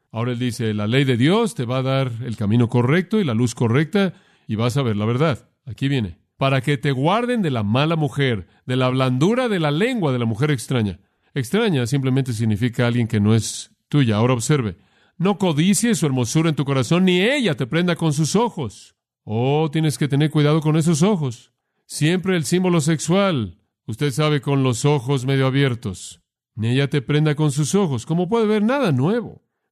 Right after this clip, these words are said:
Maybelline no ha cambiado nada. Ahora usted ve lo que sucede cuando esto ocurre en el versículo veintiséis.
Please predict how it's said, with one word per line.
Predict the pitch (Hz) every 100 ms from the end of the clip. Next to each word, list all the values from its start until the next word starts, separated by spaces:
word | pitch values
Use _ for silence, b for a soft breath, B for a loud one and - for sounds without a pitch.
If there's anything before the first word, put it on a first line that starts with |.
| -
Maybelline | 110 214 233 123 135
no | 139
ha | 151
cambiado | 139 120 131 135
nada. | 131 214 185 90 _ _ _
Ahora | 131 147
usted | 127 202 220
ve | 208 285
lo | 151 117
que | 135 113
sucede | - 117 - 123 160
cuando | 143 110 120
esto | 117 151
ocurre | - 254 180
en |
el | 117
versículo | 110 107 147 131
veintiséis. | 120 113 117 175 208 113 -